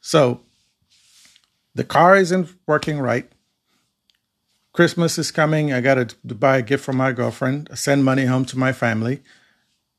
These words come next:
right? And then I get a letter from the I R S saying I am in breach of my agreement with them to make my monthly payments on the debt that I have with the I R S. And I was stressed. I hated it.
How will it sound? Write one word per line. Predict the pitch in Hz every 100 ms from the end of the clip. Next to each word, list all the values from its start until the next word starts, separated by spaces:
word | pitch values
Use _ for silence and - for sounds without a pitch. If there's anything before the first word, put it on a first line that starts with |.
| _ -
right? | 110 120 - _
And | 127
then | 131
I | 131
get | 117 127
a |
letter | 123 127 123
from | 123 120
the | 113 -
I | 120
R | 117 117
S | 113
saying | - 123 117 113 113 - _ _ _ _ -
I | 127
am | 127
in | 120
breach | 113 139 123 - - - 135
of | 120 117 - - -
my | 113 107
agreement | 104 135 139 120 -
with | 113
them | 107 104
to | - 117
make | 107 107 117
my |
monthly | 107 107 110 127
payments | 131 113 98 - - - - _ -
on | 113
the | 110
debt | 143 110 - - _
that | - 113
I | 101
have | 107 98
with | 120
the | 104
I | 104 98
R | 98
S. | - - - - _ _ _ _ _ _ _ _ -
And | 113
I | 117
was | 107 107
stressed. | - - 160 - - - _ _ _ _ _ _ _ _ _ _ _ _ _ _ _ _ _ _ _
I | 110
hated | 101 - 175 135
it. | - - -